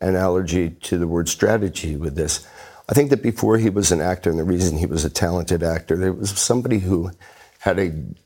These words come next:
generous perception of the world that he wanted to share and, and a hunger of expression that gave him many ways to express it.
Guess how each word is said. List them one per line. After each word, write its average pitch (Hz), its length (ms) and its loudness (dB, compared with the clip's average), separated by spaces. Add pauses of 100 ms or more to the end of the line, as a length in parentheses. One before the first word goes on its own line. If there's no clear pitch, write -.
(360)
generous 110 560 2
perception 87 600 0
of 78 120 -4
the 85 80 0
world 82 360 0
that 82 140 -4
he 82 80 -4
wanted 80 340 -2
to 80 100 -2
share 82 560 0
and, 78 280 -6 (480)
and 87 120 0
a 85 40 0
hunger 87 600 0 (240)
of 85 100 2
expression 87 560 0
that 85 100 -4
gave 95 240 2
him 95 160 0
many 87 140 0
ways 80 280 0
to - 220 -2
express - 540 -2
it. - 140 -16